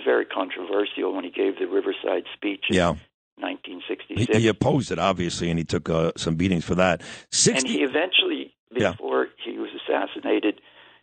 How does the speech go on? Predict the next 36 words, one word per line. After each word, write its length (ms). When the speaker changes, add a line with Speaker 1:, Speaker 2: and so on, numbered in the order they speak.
Speaker 1:
he 120
was 160
working, 480
and 120
I 120
was 180
looking 300
forward 360
to, 140
when 140
I 60
got 140
out 100
of 80
law 240
school 200
in 200
summer 240
of 120
sixty-eight, 640
to 60
join 440
the 80
Poor 220
People's 440
Campaign, 640
Speaker 2:
Mm. 360
Speaker 1:
which 220
would 140
have 100
been 140
an 160
issue 480
all 160
about 300
class 440